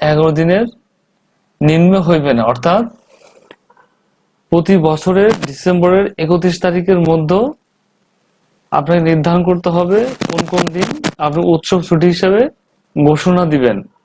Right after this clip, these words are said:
অর্থাৎ আপনাকে প্রতি বছরের একত্রিশে ডিসেম্বরের মধ্যে নির্ধারণ করতে হবে পর-, পরবর্তী বছরের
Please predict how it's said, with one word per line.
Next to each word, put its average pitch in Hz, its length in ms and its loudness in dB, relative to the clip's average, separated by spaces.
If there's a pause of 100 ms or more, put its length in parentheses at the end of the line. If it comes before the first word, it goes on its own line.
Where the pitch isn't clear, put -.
(140)
অর্থাৎ 190 300 -2
আপনাকে 175 380 -2 (100)
প্রতি 175 260 2 (140)
বছরের 185 360 0 (160)
একত্রিশে 190 720 0 (100)
ডিসেম্বরের 170 500 0
মধ্যে 165 240 0 (140)
নির্ধারণ 165 360 0
করতে 180 220 0
হবে 180 240 2 (540)
পর-, 175 340 0 (140)
পরবর্তী 175 420 0 (100)
বছরের 185 400 2